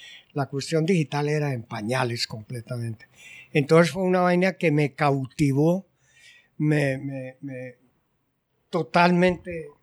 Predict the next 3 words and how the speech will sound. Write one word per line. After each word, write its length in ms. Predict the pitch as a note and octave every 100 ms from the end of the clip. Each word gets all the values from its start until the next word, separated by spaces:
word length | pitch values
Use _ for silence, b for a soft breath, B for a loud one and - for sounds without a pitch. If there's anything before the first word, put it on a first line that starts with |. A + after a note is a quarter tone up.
| _ _ _ _ _ _ _
me, 340 | - D3+ C#3+ -
me 240 | D3 D3+ C#3+
anonadó 1040 | C#3+ D3 D#3 C#3+ C3+ C3+ E3+ E3 D3+